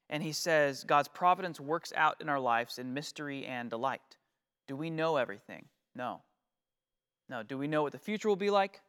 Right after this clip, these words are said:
No. I've come to, to realize that I myself am a bit of a risk-averse person. I don't like not knowing the future, and I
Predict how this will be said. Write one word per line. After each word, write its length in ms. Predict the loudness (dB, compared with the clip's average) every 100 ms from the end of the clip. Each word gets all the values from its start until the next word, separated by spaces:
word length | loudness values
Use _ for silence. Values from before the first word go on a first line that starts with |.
| _ _ _ _
No. 320 | -10 -8 -8 -12 _ _ _ _ _ _ _ _ _ _ _ _ _ -4
I've 140 | -2
come 260 | 0 0 0
to, 120 | -4
to 140 | -6 -4
realize 360 | 2 4 4
that 100 | 2
I 120 | 0 0
myself 400 | -2 0 0 0
am 120 | -8 _ _
a 80 | -4
bit 140 | 0
of 80 | 0
a 80 | 0
risk-averse 800 | 0 -2 -2 -10 -6 -6 -6 -12 _
person. 420 | -6 -6 -6 -14 -4
I 80 | -2
don't 200 | -2 -4
like 240 | -4 -4 -2
not 200 | -4 -2
knowing 200 | -4 -4
the 60 |
future, 380 | -8 -12 -10 -8
and 120 |
I 60 | -4